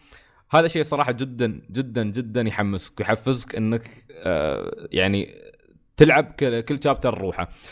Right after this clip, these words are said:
ما ادري كم بيكون طول كل شابتر، بس احتمال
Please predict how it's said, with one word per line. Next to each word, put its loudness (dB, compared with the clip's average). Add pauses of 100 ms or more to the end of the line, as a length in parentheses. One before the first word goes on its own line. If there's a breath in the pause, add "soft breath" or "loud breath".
(140 loud breath)
ما 6
ادري 0
كم -2
بيكون -4
طول -2
كل -4
شابتر، -2 (380 soft breath)
بس -4
احتمال 0